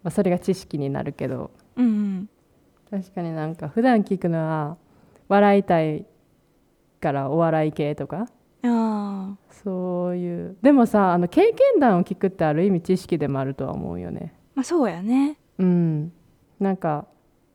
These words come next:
Speaker 1: 自分の将来のためにとかさ、
Speaker 2: うん。
Speaker 1: 今後何々のためにっていうことであれば、それはなんか勉強であり、知識であり、情報であるから。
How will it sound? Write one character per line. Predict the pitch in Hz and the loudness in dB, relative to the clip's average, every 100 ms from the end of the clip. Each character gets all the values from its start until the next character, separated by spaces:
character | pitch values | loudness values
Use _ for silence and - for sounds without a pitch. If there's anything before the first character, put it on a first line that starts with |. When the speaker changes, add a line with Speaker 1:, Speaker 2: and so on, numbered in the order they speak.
| _ _ - | _ _ 0
Speaker 1:
自 | 196 | 4
分 | 208 214 | 6 6
の | 220 | 6
将 | 247 226 | 6 4
来 | 190 | 4
の | 160 | 2
た | 160 170 | 0 -2
め | 151 | 0
に | 156 156 | 0 -2
と | 156 | -6
か | 147 147 | -10 -10
さ、 | - | -12
Speaker 2:
う | - | -8
ん。 | |
Speaker 1:
今 | - 226 | 0 2
後 | 175 185 | 2 2
何 | 180 180 | 2 2
々 | 180 | 0
の | 156 156 | -2 0
た | 180 | 2
め | 170 | 4
に | 190 | 4
っ | 220 | 2
て | - 190 | 4 4
い | 202 | 6
う | 202 | 4
こ | 247 | 2
と | 240 | 0
で | 170 | 2
あ | 165 | 0
れ | 156 | -2
ば、 | |
そ | 143 | 0
れ | 214 | 2
は | 208 | 4
な | 202 | 2
ん | |
か | 180 | 0
勉 | 156 185 190 | 0 2 2
強 | 208 196 | 2 2
で | 190 185 | 2 2
あ | |
り、 | 151 | 0
知 | 151 175 | -2 -4
識 | - 156 | -4 -4
で | 143 | -2
あ | |
り、 | 139 139 | -4 -4
情 | 156 156 | -2 -2
報 | 165 165 | -2 -2
で | 151 | -2
あ | 147 | -4
る | 147 | -6
か | - | -8
ら。 | - 147 156 | -6 -6 -8